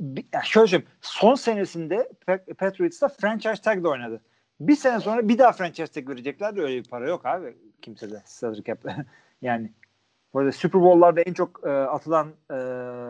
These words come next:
field goal'lerde de Stephen Gostkowski ile beraber yedideler. Yedişer tane.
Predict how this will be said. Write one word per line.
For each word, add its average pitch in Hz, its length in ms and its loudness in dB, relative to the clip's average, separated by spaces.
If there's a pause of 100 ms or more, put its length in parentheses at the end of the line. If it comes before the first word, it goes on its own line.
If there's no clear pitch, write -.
(100)
field 160 240 2
goal'lerde 143 460 0
de 180 100 -2
Stephen 147 400 -8
Gostkowski 143 500 -4
ile 117 120 -2
beraber 147 260 2
yedideler. 139 640 0 (800)
Yedişer 123 420 -4
tane. 107 260 -8